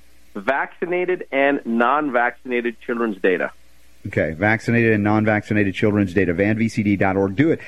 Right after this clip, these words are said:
Speaker 2: And by the way, our government is also in, uh, in league with the pharmaceutical industry. If you do, if you don't, if you doubt it, uh, check out this next story. We're gonna wrap up with it. Uh, we got about a minute left. U S creating pink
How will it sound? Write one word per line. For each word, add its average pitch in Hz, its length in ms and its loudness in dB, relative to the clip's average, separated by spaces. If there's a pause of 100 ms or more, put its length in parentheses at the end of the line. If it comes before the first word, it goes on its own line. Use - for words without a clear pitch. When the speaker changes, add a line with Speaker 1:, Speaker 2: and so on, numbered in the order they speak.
(100)
Speaker 2:
And 131 100 2
by 175 120 4
the 190 80 4
way, 170 160 6
our 131 120 4
government 143 520 0
is 120 140 2
also 135 400 4
in, 107 300 2 (140)
uh, 98 280 4
in 120 240 2
league 123 320 4
with 110 440 4
the 120 100 0
pharmaceutical 120 560 2
industry. 117 380 2
If 92 80 0
you 120 80 6
do, 127 100 4
if 117 180 2
you 113 80 4
don't, 127 240 2 (380)
if 110 120 0
you 117 80 2
doubt 185 280 2
it, - 160 -4 (400)
uh, 113 540 4
check 165 200 0
out 160 120 0
this 135 140 0
next 160 240 0
story. 107 300 4
We're 107 120 2
gonna 110 100 2
wrap 123 280 4
up 143 180 2
with 98 140 2
it. 92 120 4
Uh, 95 160 0
we 98 100 0
got 104 60 0
about 101 160 2
a - 20 2
minute 117 240 2
left. 117 340 2 (240)
U 147 200 4
S 190 160 2
creating 160 440 4
pink 175 380 2